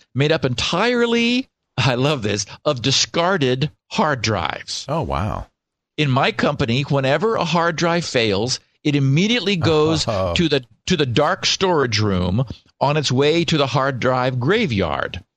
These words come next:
Speaker 1: I mentioned SpinRite many times to them, but they're more comfortable taking a new drive from inventory. There's always several new drives in stock, usually bigger than the last one
Speaker 2: Right.
Speaker 1: that just failed, of
Speaker 2: Right.
Speaker 1: course. So I asked them, 'Can I have the old ones?'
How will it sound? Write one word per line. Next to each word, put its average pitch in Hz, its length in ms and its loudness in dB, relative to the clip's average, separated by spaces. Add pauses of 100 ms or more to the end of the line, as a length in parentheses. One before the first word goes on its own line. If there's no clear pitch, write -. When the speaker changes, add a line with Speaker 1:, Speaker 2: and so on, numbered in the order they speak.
(380)
Speaker 1:
I 127 100 2
mentioned 196 400 0
SpinRite 135 560 0
many 170 400 2
times 208 480 0 (100)
to 131 100 0
them, 107 360 0 (340)
but 147 120 -2
they're 156 160 2
more 147 260 2
comfortable 180 500 -2
taking 170 380 0
a 170 40 0
new 147 240 2
drive 117 400 0
from 110 300 -2
inventory. 110 840 -2 (360)
There's 135 160 2
always 226 420 2
several 185 380 2
new 156 200 2
drives 147 360 0
in 156 120 2
stock, 104 440 -2 (160)
usually 165 420 2
bigger 131 380 0
than 208 200 0
the 226 100 2
last 180 340 0
one 135 160 2
Speaker 2:
Right. 78 80 0
Speaker 1:
that 73 80 -2
just 123 280 -2
failed, 113 420 0
of 65 60 -4
Speaker 2:
Right. 69 100 -2
Speaker 1:
course. 104 340 -2 (460)
So 180 160 2
I 165 100 2
asked 175 380 0
them, 123 380 0 (280)
'Can 185 140 0
I 143 120 2
have 120 260 0
the 190 120 0
old 262 220 2
ones?' 85 440 -4